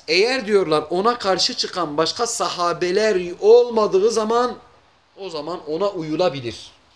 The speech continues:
Ashabın anlayışı sakalı sarmaktı, salmak, bırakmak. Ashabın anlayışı budur. Aleyhisselatü Vesselam'ın yaptığı da budur. Ama içimizden biri çıkıp dese ki,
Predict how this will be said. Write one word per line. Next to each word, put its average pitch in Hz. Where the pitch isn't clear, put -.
Ashabın 180
anlayışı 175
sakalı 220
sarmaktı, 180
salmak, 151
bırakmak. 143
Ashabın 151
anlayışı 208
budur. 151
Aleyhisselatü 190
Vesselam'ın 214
yaptığı 233
da 240
budur. 110
Ama 262
içimizden 240
biri 226
çıkıp 190
dese 202
ki, 147